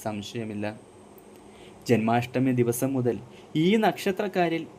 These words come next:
കുടുംബജീവിതം സന്തോഷവും സമാധാനവും സ്നേഹവും നിറഞ്ഞതായിരിക്കും. ദമ്പതികൾക്കിടയിൽ എന്തെങ്കിലും തെറ്റിദ്ധാരണകളോ പ്രശ്നങ്ങളോ നിലനിന്നിരുന്നെങ്കിൽ അതൊക്കെ മാറി സന്തോഷപൂർണ്ണമായ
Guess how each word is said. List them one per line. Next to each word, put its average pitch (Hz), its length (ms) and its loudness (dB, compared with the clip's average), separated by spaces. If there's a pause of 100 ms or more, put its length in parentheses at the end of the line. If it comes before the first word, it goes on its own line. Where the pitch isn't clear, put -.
കുടുംബജീവിതം 165 840 0
സന്തോഷവും 139 800 0
സമാധാനവും 123 960 -2 (360)
സ്നേഹവും 120 680 0
നിറഞ്ഞതായിരിക്കും. 107 840 -4 (680)
ദമ്പതികൾക്കിടയിൽ 120 880 2 (120)
എന്തെങ്കിലും 123 560 2
തെറ്റിദ്ധാരണകളോ 131 920 0 (200)
പ്രശ്നങ്ങളോ 127 500 0
നിലനിന്നിരുന്നെങ്കിൽ 123 880 0 (440)
അതൊക്കെ 196 380 2
മാറി 135 480 0 (360)
സന്തോഷപൂർണ്ണമായ 131 1120 0